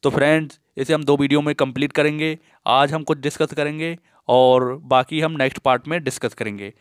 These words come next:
फ्रेंड्स, आपको कुछ भी रटना नहीं है, बस एक वर्ड को दूसरे वर्ड से मैच करना है और हमेशा के लिए याद रखना है। फ्रेंड्स, वीडियो पसंद आए तो वीडियो को लाइक करना ना भूलें और जो लोग चैनल पे नए हैं, चैनल को सब्सक्राइब कर लें। चलिए स्टार्ट करते हैं।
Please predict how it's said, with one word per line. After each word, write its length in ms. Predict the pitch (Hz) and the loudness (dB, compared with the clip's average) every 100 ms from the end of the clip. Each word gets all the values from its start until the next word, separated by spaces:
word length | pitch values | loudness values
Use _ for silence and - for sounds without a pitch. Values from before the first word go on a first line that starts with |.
| _ _ - | _ _ -8
फ्रेंड्स, 480 | 139 156 165 - - - | 2 2 2 -4 -14 -2
आपको 260 | 123 135 156 | 0 2 2
कुछ 180 | 151 135 | 2 0
भी 120 | 151 | 0
रटना 320 | 123 139 151 | 0 0 -2
नहीं 200 | 151 160 | -2 -4
है, 120 | 160 | -4
बस 260 | 139 143 143 | -2 -2 -2
एक 160 | 151 | -4
वर्ड 200 | 135 139 | 0 0
को 120 | 139 151 | 0 -2
दूसरे 280 | 135 151 | -2 -2
वर्ड 200 | 139 135 | 0 0
से 100 | - | -2
मैच 280 | 135 117 127 | -2 -2 -2
करना 320 | - 139 143 | -4 0 0
है 140 | 147 151 - _ | 0 -4 -16 _
और 120 | 135 139 | 0 0
हमेशा 420 | 135 139 139 143 | 0 -4 0 -2
के 120 | 147 | -2
लिए 180 | 143 175 | -4 -2
याद 360 | 147 127 123 | 0 0 0
रखना 320 | 110 117 104 98 | 0 -6 -8 -8
है। 160 | 101 _ _ _ _ | -14 _ _ _ _
फ्रेंड्स, 480 | - 151 175 160 - _ - | 0 0 0 -4 -14 _ -8
वीडियो 200 | 135 147 | -2 0
पसंद 340 | 139 156 165 | 0 -2 0
आए 100 | 165 | 0
तो 100 | 160 | 0
वीडियो 220 | 151 151 | 0 0
को 60 | 156 | 2
लाइक 240 | 135 147 | 2 0
करना 220 | - 160 156 | 0 -2 0
ना 180 | 131 | 0
भूलें 360 | 143 165 170 170 _ _ - | 0 0 -2 -6 _ _ -2
और 100 | 135 | 2
जो 100 | 143 | 4
लोग 200 | 151 151 | 4 4
चैनल 260 | - 143 143 | 2 -2 0
पे 120 | 147 | -2
नए 140 | 147 | 0
हैं, 120 | 160 170 | -2 -2
चैनल 240 | 147 139 | -2 -2
को 100 | 151 | -2
सब्सक्राइब 480 | 160 - 139 147 165 - | -4 -4 2 2 2 -2
कर 120 | 120 | -4
लें। 200 | 110 101 _ _ _ _ _ | -4 -8 _ _ _ _ _
चलिए 240 | - 156 156 | -4 -2 -2
स्टार्ट 280 | - 147 143 | 0 0 0
करते 280 | 156 165 | -4 -2
हैं। 180 | 170 170 | -4 -6